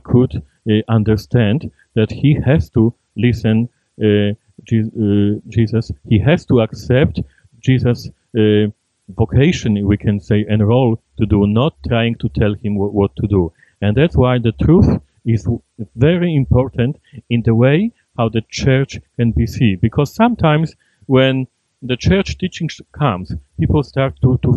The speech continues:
fight a-, and say, "This is not for our time. This is not what, what we really want to hear. This is not what the church should be now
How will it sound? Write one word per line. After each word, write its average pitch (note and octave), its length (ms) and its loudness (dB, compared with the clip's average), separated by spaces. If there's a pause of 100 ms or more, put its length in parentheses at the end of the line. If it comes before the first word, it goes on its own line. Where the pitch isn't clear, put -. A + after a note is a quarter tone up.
fight G2 320 -2
a-, A2 260 -6
and A#2 140 0
say, B2 400 0 (320)
"This C#3+ 180 0
is C#3 120 -16
not D3+ 140 0
for C3+ 180 2
our A#2+ 180 2
time. F#2 400 -6 (220)
This B2 180 -2
is C3 140 -6
not D3 160 0
what, C3+ 200 2
what B2 180 -2
we B2+ 180 -4
really A#2+ 240 2
want A#2 240 2
to B2 100 2
hear. G2 340 -2 (200)
This A2+ 160 0
is B2+ 120 -6
not C#3+ 180 2
what C3+ 220 4 (220)
the - 80 0
church C#3+ 320 0
should - 340 0
be B2+ 240 2 (220)
now A#2+ 420 2